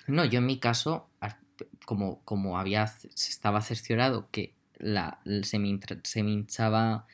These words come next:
Speaker 2: la zona de los intestinos con facilidad,
Speaker 1: Ujú.
Speaker 2: y eso duele,
Speaker 1: Claro.
Speaker 2: pues era como que yo tenía mi documento que realmente decía que no mentía. Pero es verdad que lo aproveché muchas veces.
Speaker 1: Me parece muy bien, la verdad.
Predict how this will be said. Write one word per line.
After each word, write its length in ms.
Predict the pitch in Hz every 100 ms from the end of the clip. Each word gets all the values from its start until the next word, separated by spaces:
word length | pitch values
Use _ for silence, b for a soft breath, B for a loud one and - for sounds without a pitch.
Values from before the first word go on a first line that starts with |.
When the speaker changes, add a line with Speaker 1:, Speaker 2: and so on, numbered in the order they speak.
| b b b b _
Speaker 2:
la 140 | 120
zona 460 | 113 120 117 110 110
de 160 | 113 110
los 180 | 110
intestinos 680 | 113 107 104 - 110 107 107
con 240 | - 110 110
facilidad, 640 | 107 - 104 104 104 - _ -
Speaker 1:
Ujú. 420 | 123 120 127 165 - _ _ _ _ -
Speaker 2:
y 120 | 117
eso 200 | 107 107
duele, 380 | 104 113 113 - _
Speaker 1:
Claro. 240 | - 120 92
Speaker 2:
pues 220 | 110 - -
era 240 | 110 110
como 180 | 127 120
que 100 | 113
yo 100 | 104
tenía 460 | 107 107 110 156 -
mi 260 | - 120 113
documento 480 | 101 113 113 104 113
que 380 | 147 110 73 - -
realmente 380 | 117 107 107 104
decía 260 | - 104
que 80 | 113
no 60 | 131
mentía. 500 | 104 98 135 143 110 _ _ _ _ _ _
Pero 160 | 123 110
es 100 | 104
verdad 260 | 107 104
que 60 | 117
lo 60 |
aproveché 380 | 110 107 98 -
muchas 300 | 98 95 90
veces. 360 | 95 87 - -
Speaker 1:
Me 160 | 120 107
parece 320 | 101 98 110
muy 140 | 98
bien, 200 | 85 82 87
la 60 |
verdad. 320 | 80 82 82